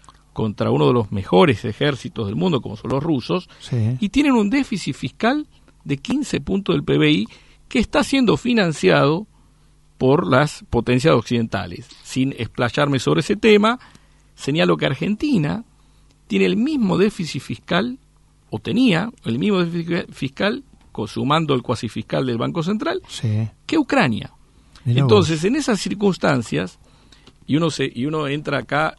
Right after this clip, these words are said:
Speaker 1: a los detalles, donde está la trampa, ¿no? Eh, vos decís, ¿de dónde está el déficit fiscal? Y bueno, el déficit fiscal es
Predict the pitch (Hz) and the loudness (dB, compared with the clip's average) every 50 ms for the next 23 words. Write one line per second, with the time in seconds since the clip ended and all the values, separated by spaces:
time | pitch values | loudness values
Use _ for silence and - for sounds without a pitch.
0 | _ - 113 113 110 113 110 107 110 - - 165 147 113 - - - 127 107 - | _ -12 -10 -8 -8 -8 -8 -8 -6 -2 0 0 0 0 -2 -6 -12 -14 -16 -18
1 | - _ - - 104 104 110 - - 123 120 120 - - 143 110 98 95 - - | -20 _ -18 -14 -14 -14 -12 -8 -6 -4 -4 -2 -2 -2 -2 -2 -4 -6 -10 -10
2 | 95 95 92 156 185 233 - - - - _ - - _ _ _ _ _ _ _ | -10 -8 -6 -6 -6 -6 -8 -12 -20 -20 _ -20 -20 _ _ _ _ _ _ _
3 | _ _ - 117 110 107 127 143 151 139 135 127 117 - 165 151 127 127 131 143 | _ _ -6 -4 -2 0 0 0 0 0 0 -4 -4 -4 -6 -4 -2 -2 -2 -2
4 | 170 190 185 180 151 - - 156 127 117 110 110 110 - - 113 - - 113 107 | -2 -2 0 -2 -2 0 0 0 0 0 0 -2 -4 -4 -6 -8 -8 -8 -10 -8
5 | - 101 - - - 110 98 98 - 202 - - 120 107 - - 123 - - 123 | -8 -8 -8 -6 -6 -4 -4 -2 -2 0 0 0 0 -2 -8 -12 -14 -14 -14 -12
6 | - 127 113 - 123 110 - - - - 214 135 131 131 - - | -12 -14 -14 -12 -14 -14 -8 -6 -4 -2 -2 -2 -2 -4 -6 -10